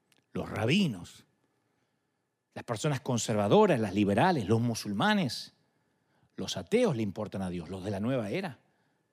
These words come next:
todos colores. Los asiáticos, los hispanos, los caucásicos, los afroamericanos, los homosexuales, los heterosexuales, los viejos.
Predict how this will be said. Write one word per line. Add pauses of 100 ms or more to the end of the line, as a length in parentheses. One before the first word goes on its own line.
(240)
todos
colores. (800)
Los
asiáticos,
los
hispanos,
los
caucásicos, (160)
los
afroamericanos,
los
homosexuales, (300)
los
heterosexuales,
los
viejos.